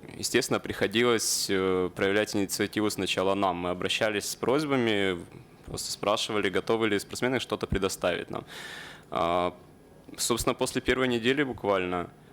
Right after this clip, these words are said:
после того, как Наташа Годунко сама на нас вышла,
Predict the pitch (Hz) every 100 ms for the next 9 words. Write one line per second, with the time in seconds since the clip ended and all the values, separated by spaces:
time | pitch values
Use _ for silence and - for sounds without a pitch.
0 | - - 107 104 113 110 107 113 101 107
1 | 107 107 104 107 - 107 127 135 - 98
2 | - 90